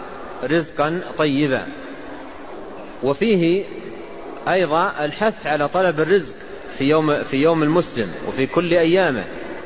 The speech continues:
مع التوجه إلى الله سبحانه وتعالى في الت-، في، في تيسيره، مع التوجه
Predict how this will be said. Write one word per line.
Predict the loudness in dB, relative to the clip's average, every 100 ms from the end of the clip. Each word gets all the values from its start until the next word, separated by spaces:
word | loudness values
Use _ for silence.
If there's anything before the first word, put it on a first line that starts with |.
| -14 -16 -16 -16 -16 -16 -16 -16 -16 -16 -16 -14 -14 -14 -14 -16 -16 -10 -2
مع | 0 2 0 -2 -6 -8
التوجه | -4 2 4 2 0 -4 -2
إلى | -2 0
الله | 0 0 0
سبحانه | -4 -6 -2 0 0
وتعالى | 0 0 0 0 -2 -8 -12 -14 -8 -8
في |
الت-، | -2 2 2 2
في، | 0 0
في | 0
تيسيره، | 4 2 4 0 0 -2 -8 -10 -12 -14 -14 -14 -14 -14 -14 -14 -14 -14 -14 -14 -14 -16 -14 -10 -4
مع | -4
التوجه | 0 2 2 2